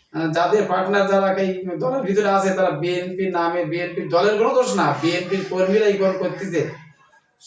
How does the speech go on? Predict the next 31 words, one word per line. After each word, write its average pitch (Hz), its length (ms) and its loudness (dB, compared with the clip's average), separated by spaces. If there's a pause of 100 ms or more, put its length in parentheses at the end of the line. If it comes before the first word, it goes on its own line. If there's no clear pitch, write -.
তারা 165 220 0
ক্ষমতার 185 540 0
লোভী 180 260 -2
সন্ত্রাসী, 175 460 0
তারা 175 160 0
আমার 175 280 0
এক, 185 240 0
আমার 180 400 0
এক 190 180 2
দুই 170 120 0
একজনের 175 200 -2
সাথে 180 140 -4
কথা 160 120 -2
হয়েছে, 185 240 2
তারা 175 140 2
বলছে 170 260 -2
পনেরো 160 280 -2
ষোলো 170 220 -4
বছর 156 140 -2
না 151 220 -2
খেয়ে 151 200 -4
আছে। 123 160 -6
এই 135 160 -8
কথাগুলো 160 380 -4
কতটা 151 280 -6
ভয়ঙ্কর 165 420 -4
খারাপ 170 280 -4
কথা, 156 300 -2 (440)
আমাকে 147 240 -2
রেকর্ড 151 220 0
কল, 151 180 -2